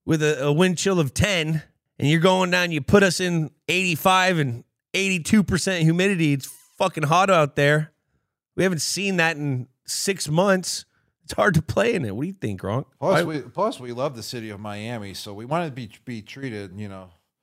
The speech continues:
Speaker 2: be treated like kings when we went down there. So if we beat Miami
Speaker 1: <laughs>
Speaker 2: Dolphins every single time, they wouldn't like us. So
Speaker 1: Ex-
Speaker 2: we were just making sure that we were,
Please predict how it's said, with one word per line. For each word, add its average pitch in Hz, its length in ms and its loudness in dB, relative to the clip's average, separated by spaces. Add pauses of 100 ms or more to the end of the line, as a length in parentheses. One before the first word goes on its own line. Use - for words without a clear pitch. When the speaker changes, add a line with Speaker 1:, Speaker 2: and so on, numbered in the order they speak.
(180)
Speaker 2:
be 120 80 -20
treated 139 400 -6
like 107 180 -8
kings 151 300 -6
when 107 140 -8
we 101 80 -8
went 98 220 -12
down 98 240 -8
there. 98 120 -14
So - 140 -20
if 98 60 -20
we 175 100 -8
beat 214 220 -4
Miami 127 460 -2
Speaker 1:
<laughs> - 20 -12
Speaker 2:
Dolphins 110 440 -2
every 104 220 -10
single 98 280 -20
time, 110 360 -10
they 101 80 -8
wouldn't 107 240 -10
like 117 240 -6
us. 90 220 -12
So 127 160 -8
Speaker 1:
Ex- 123 180 -6
Speaker 2:
we 131 80 -14
were 139 100 -8
just 135 200 -14
making 151 260 -10
sure 131 300 -8
that 107 280 -8
we 107 120 -12
were, 101 240 -10